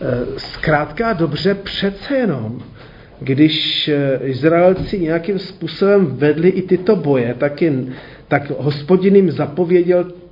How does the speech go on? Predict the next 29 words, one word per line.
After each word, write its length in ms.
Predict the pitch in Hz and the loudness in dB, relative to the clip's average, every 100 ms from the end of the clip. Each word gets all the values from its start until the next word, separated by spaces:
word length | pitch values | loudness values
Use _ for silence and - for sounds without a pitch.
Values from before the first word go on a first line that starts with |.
| - 139 | -14 -4
aby 220 | 147 165 | 2 2
tyto 320 | 175 170 156 | 2 -4 -4
boje 440 | 135 123 139 151 | -6 -4 0 0
vedli 300 | 147 139 135 | 0 -2 -2
kořistnicky. 1000 | 143 135 120 127 - - 110 104 - - - - - - | -4 -6 -6 -8 -10 -14 -14 -14 -16 -20 -20 -20 -20 -12
Jo, 220 | - 135 190 | -2 2 2
zkrátka 580 | - 156 147 147 185 | 0 -2 0 0 0
dobře, 300 | 160 147 135 | 2 2 0
aby 380 | 151 143 170 170 170 - - | -2 2 2 2 -6 -16 -18
likvidovali 680 | - 180 208 202 190 190 202 | -10 -6 0 2 2 2 2
nepřátele 800 | 170 160 - 175 165 - 180 180 - - - - - | 0 -4 -6 -4 -2 0 0 0 -2 -8 -10 -12 -4
tak, 320 | 127 156 170 | 0 0 -2
že 220 | 143 147 | -8 -8
oni 240 | 135 151 165 | -6 -4 -4
z 120 | - | -4
toho 220 | 156 156 | -2 0
budou 260 | 143 147 147 | 2 2 2
mít, 360 | 147 139 - - | 0 -4 -10 -14
eh, 280 | - 131 107 | -8 -8 -6
ekonomický 680 | 135 143 135 131 127 - 131 | -4 -2 0 0 -2 -8 -10
prospěch. 560 | - 123 113 - 110 | -8 -8 -8 -8 -8
Byla 200 | 107 139 | -2 -2
to, 220 | 165 185 175 - - - - - - | 0 0 0 -4 -18 -20 -20 -16 2
byla 220 | 160 214 | 4 4
to 120 | 220 | 2
taková 440 | 202 202 214 220 208 | -6 -6 -2 -2 -2
pro 140 | 175 | -2
nás 300 | 185 190 - | -2 -2 -2
nepochopitelná 1300 | 156 151 220 226 214 202 202 196 190 180 175 175 170 | -6 0 0 2 2 2 2 2 2 2 0 0 -2